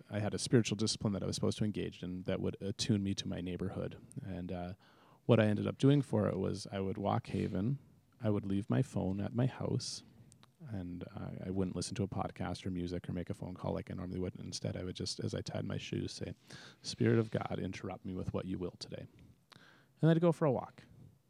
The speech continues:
And it was amazing the number of times that I was able to have conversations with people who I had no relationship with, and it's dark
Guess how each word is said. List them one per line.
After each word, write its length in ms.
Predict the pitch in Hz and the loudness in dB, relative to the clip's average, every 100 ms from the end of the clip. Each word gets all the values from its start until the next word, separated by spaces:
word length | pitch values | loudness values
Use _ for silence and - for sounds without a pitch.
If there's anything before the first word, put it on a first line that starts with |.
| _ _ _ _ - | _ _ _ _ -2
And 220 | 110 110 - | 0 0 -2
it 60 | - | 2
was 140 | 135 120 | 4 4
amazing 480 | 113 107 110 113 107 | 2 2 2 2 0
the 60 | |
number 240 | 101 101 113 | 0 0 0
of 100 | - | 0
times 440 | - 90 90 - - - - - - | -4 -4 -6 -10 -18 -20 -20 -8 0
that 100 | 104 | 4
I 80 | 101 | 4
was 160 | 107 | 4
able 160 | 104 104 | 4 2
to 60 | 98 | 0
have 200 | 98 98 | -2 -2
conversations 760 | 98 95 95 98 98 104 110 | -2 0 -2 -2 -4 -2 -2
with 120 | 104 | -2
people 340 | 98 - 98 101 | -4 -4 -2 -2
who 280 | 95 95 95 _ _ 101 | -2 -2 -4 _ _ -6
I 60 | |
had 220 | 92 92 | -6 -4
no 220 | 92 87 95 | -4 -2 4
relationship 760 | 131 104 92 101 101 - - | 6 6 2 0 -2 -2 -4
with, 160 | 95 113 | -4 -4
and 160 | 120 110 | -2 -2
it's 180 | - - | -4 -6
dark 480 | 92 90 92 - | -4 0 0 -2